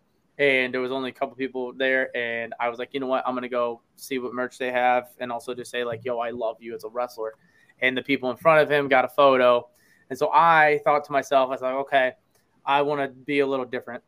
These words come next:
And I was like, um, I went up to him, <clears throat> and, excuse me, and I was like, "Hey, uh, Brody, I love you as a fucking wrestler. I love you in God's hate. Can you do me a favor and take a photo with me doing the chokehold that you did to Darby Allin,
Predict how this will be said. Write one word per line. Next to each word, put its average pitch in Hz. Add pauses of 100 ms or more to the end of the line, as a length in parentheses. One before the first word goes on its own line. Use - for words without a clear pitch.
And 135
I 135
was 123
like, 127
um, 127
I 135
went 143
up 147
to 151
him, 139 (180)
<clears throat> 185
and, 185 (300)
excuse 139
me, 123 (680)
and 175
I 165
was 147
like, 143 (440)
"Hey, 143
uh, 127
Brody, 127
I 123
love 123 (260)
you 123
as 113
a 110
fucking 113
wrestler. 113
I -
love 113
you 113
in 113
God's 113
hate. 120
Can 120
you 127
do 135
me 135
a 123
favor 127
and 117
take 131
a 117
photo 135
with 127
me 123
doing 120
the 120
chokehold 143
that 135
you 127
did 127
to 123
Darby 127
Allin, 127